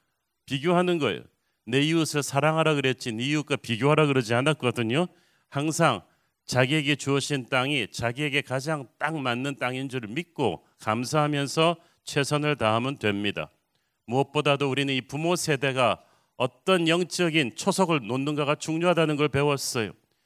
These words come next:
부모 세대가 어려워도 예배 자리를 떠나지 않고 하나님을 거역하지 않고 말씀을 가까이 하며 충성하면 유다와 이사갈과 스불론 지파처럼 말씀의 언약궤에 가장 가까이 있었던 그들처럼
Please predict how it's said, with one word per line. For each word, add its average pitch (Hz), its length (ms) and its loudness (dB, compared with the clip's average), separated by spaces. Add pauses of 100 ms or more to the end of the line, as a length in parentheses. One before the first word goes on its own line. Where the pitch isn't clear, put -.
(240)
부모 147 240 0
세대가 143 540 0
어려워도 151 500 4
예배 151 320 2
자리를 143 360 0
떠나지 139 500 2
않고 127 580 -2 (280)
하나님을 147 480 0
거역하지 156 680 0
않고 120 560 -6 (320)
말씀을 151 500 2
가까이 151 420 4
하며 147 220 0
충성하면 165 840 0 (640)
유다와 151 640 8 (280)
이사갈과 147 640 2
스불론 160 500 0
지파처럼 110 720 -4 (380)
말씀의 135 420 0
언약궤에 160 500 2
가장 190 420 0
가까이 151 460 2
있었던 127 540 -4
그들처럼 117 640 -4